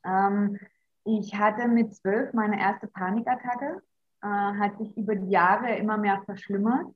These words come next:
Ähm, mit, äh, sechzehn hatte ich einen schweren Fahrradunfall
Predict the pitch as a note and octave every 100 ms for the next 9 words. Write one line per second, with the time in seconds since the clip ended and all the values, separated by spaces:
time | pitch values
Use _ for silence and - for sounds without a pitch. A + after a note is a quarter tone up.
0 | _ _ _ _ _ _ - G#3+ G#3+ A3
1 | A3 A3 G#3+ G#3+ G#3 G3+ - - A3 G#3+
2 | G#3+ G#3+ G#3 G#3+ G#3 G3 G3 B3 - C4
3 | B3+ A#3+ A#3+ A3+ A#3 - G#3+ G#3+ A3 G#3+
4 | G3 G3 A#3 - B3+ B3+ B3+ B3 C4 D#4+